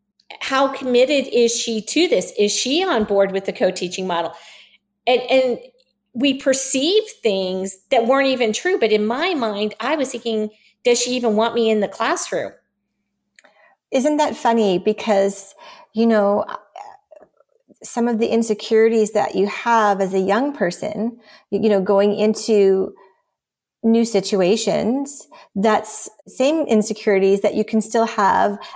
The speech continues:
Speaker 2: as an adult going into a new situation. You
Speaker 1: Oh,
Speaker 2: know, the
Speaker 1: absolutely.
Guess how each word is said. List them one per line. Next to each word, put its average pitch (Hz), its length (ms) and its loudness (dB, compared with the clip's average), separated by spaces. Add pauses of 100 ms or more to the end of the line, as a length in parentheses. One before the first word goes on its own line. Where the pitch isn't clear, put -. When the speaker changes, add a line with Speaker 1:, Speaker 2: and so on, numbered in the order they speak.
(120)
Speaker 2:
as 214 140 2
an 226 80 2
adult 226 400 2
going 202 240 2
into 196 340 0
a 196 40 0
new 185 180 0
situation. - 880 -4 (400)
You 214 80 2
Speaker 1:
Oh, 190 40 4
Speaker 2:
know, 190 140 2
the 196 60 0
Speaker 1:
absolutely. 202 840 0